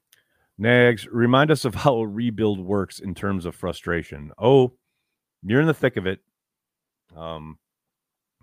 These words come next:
y-, you know, that four-game losing streak, eh,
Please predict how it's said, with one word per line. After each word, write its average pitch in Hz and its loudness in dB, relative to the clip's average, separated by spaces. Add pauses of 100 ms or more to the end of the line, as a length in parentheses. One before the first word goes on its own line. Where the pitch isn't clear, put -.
(180)
y-, 95 -20 (200)
you 127 -4
know, 82 -6
that 95 -6
four-game 127 0
losing 131 -2
streak, 165 -6 (1300)
eh, 87 -14